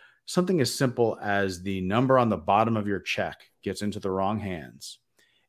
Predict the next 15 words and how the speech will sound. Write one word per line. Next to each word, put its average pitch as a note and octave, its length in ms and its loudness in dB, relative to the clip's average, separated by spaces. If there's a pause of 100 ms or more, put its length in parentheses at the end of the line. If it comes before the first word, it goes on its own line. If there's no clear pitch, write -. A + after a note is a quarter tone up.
and F#2 140 -8
somebody D3+ 460 4
creates A2+ 500 4
a F#2+ 80 0
new B2 220 4
check D#2 480 -6 (800)
and G#2+ 160 0
goes C3 220 8
and A#2 160 2
draws A#2+ 560 4 (920)
that A2+ 260 2
check A#2 300 0
on A2 160 2
your A2+ 160 4
account G#2 480 -2